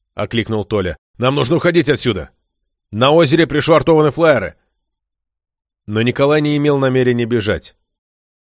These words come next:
"Кто-то проник в мой дом, Толя! Они стреляют в моих людей!" "Ваше Величество!"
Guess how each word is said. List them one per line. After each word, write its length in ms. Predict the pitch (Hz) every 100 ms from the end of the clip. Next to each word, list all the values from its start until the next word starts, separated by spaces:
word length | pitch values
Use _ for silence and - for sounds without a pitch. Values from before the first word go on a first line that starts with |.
| _ _ _ _ _ _ _
"Кто-то 360 | - 131 123
проник 400 | 131 127 131 123
в 40 | 131
мой 180 | 135
дом, 240 | 123 151 123
Толя! 360 | 127 123 - _ _ _ _ _ _ _ _ _ _ _ _
Они 260 | - 110 127
стреляют 500 | - 143 151 156 120
в 40 |
моих 240 | 123 127 113
людей!" 440 | 135 131 98 - _ _ _ _ _ _ _ _
"Ваше 360 | 101 123 -
Величество!" 680 | 143 156 156 117 - 90